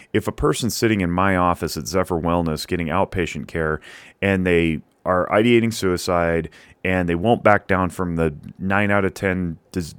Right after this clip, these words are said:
you know, desirability to pull it off, and I go, "I, I gotta get you to the hospital. I have no choice." There's still a series of steps that get taken. Now, chances are really strong they're gonna end up in the hospital. I mean, at bare minimum, I,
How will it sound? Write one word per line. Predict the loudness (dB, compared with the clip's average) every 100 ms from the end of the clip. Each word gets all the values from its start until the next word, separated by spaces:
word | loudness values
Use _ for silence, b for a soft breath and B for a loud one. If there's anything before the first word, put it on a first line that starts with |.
| -8
you | -6
know, | -6
desirability | -2 0 0 2 2 2 -2
to | -8 _ -16 -2
pull | 2 4
it |
off, | 4 2 0 -6 B B B
and | -2 2
I |
go, | 4 2 0
"I, | -4 -4 _ -2
I | 4
gotta | 6 6
get | 2
you | 0
to | 0
the |
hospital. | 0 0 -2 0
I |
have | 2 2
no | 0
choice." | -2 -2 -4 b b b b b _ _ _ _ _ _ _ _ 0
There's | 4 4
still | 4 4 4
a |
series | 4 2 2 2 0
of | -6
steps | 0 0 0 -4
that | -6
get | -6 -6 -2
taken. | -2 0 -4
Now, | -2 0
chances | 0 -2 -4 -4 -2
are |
really | 0 -2
strong | -2 -2 -2
they're | -2
gonna | -2 -2
end | -2 0
up | -2 -2
in |
the | -8
hospital. | -4 -4 -4 -6
I | -4
mean, | -4
at | -2
bare | 0
minimum, | 0 -2 -2
I, | -6